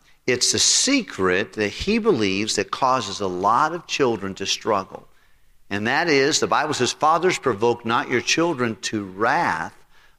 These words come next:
but bring them up in the nurture and admonition of the Lord." And, of course, chil-, dads normally like to tease our kids. I've crossed the line several times teasing my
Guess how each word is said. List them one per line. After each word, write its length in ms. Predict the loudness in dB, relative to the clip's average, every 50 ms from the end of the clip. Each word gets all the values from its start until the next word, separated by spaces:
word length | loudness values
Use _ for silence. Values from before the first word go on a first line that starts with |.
| -6
but 240 | 0 0 0 0 0
bring 280 | 0 0 2 2 2 2
them 180 | 2 2 2
up 200 | 2 2 0 0
in 100 | -2 -4
the 80 | -4 -6
nurture 540 | -4 0 2 2 2 2 0 -2 0 0 0
and 160 | -2 -2 -2
admonition 640 | -2 -2 -2 -2 -4 -4 -2 -4 -4 -6 -8 -10
of 80 | -12 -12
the 60 | -12
Lord." 440 | -10 -8 -6 -6 -6 -8 -10 -16 -20 _ _ _ _ _ _ -20 _ _ _ _ _ _ _ _ _ _ _ -2
And, 320 | 0 0 2 0 -2 -4 -6 -12 -10 -6
of 100 | -6 -2
course, 280 | 0 2 2 2 2 0
chil-, 320 | 0 4 4 6 4 4
dads 640 | 2 2 0 2 2 2 0 0 -2 -2 -2 -2 0
normally 960 | 2 2 4 4 4 4 4 4 2 2 0 -2 -4 -4 -4 -4 -6 -8 -12 -18 -20 -10 -4
like 280 | -2 -2 -2 -2 -4 -4
to 80 | -4
tease 540 | -4 -2 -2 -2 -2 0 -2 -2 -4 -4 -2
our 160 | -2 -2 -2
kids. 440 | -4 -6 -8 -6 -6 -6 -8 -6 -4
I've 220 | -2 -2 -2 -4
crossed 400 | -4 -2 0 0 0 0 -2 -2
the 60 | -2 -2
line 280 | 0 0 0 -2 -2
several 340 | -2 -2 -2 -2 -2 -4 -6
times 400 | -8 -4 -4 -4 -4 -6 -10 -14
teasing 420 | -10 -8 -8 -8 -10 -12 -14 -14
my 160 | -12 -14 -14